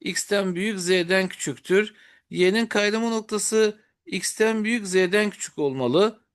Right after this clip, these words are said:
Bu da doğru. E, X, Y, Z sıvılarının aynı sıcaklıkta kaynaması için deniz seviyesinden yükseklikler arasındaki ilişki X büyük, Y büyük, Z değil, tam tersi Z büyük, Y büyük, X olmalıdır.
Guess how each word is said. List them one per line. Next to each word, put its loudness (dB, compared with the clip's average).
Bu -6
da -2
doğru. 4
E, 2
X, 0
Y, 6
Z 4
sıvılarının 0
aynı 0
sıcaklıkta -4
kaynaması 0
için -4
deniz 2
seviyesinden 2
yükseklikler -2
arasındaki -2
ilişki 0
X -2
büyük, -2
Y 4
büyük, -2
Z -6
değil, 2
tam 0
tersi -2
Z -6
büyük, 0
Y -2
büyük, -6
X -2
olmalıdır. 2